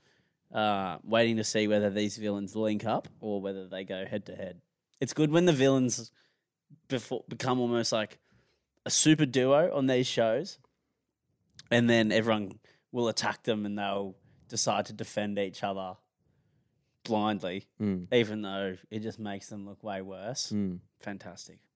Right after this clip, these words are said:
Speaker 1: Fantastic.
Speaker 2: It seems like the same sort of, like, obviously,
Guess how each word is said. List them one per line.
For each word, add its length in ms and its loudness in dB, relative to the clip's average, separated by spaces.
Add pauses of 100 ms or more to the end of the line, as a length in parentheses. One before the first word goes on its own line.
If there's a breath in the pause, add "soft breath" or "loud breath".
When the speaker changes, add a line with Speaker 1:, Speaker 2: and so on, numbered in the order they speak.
(400)
Speaker 1:
Fantastic. 520 -14
Speaker 2:
It 100 2
seems 260 4
like 140 4
the 100 0
same 440 4
sort 180 4
of, 100 2
like, 280 0
obviously, 640 -8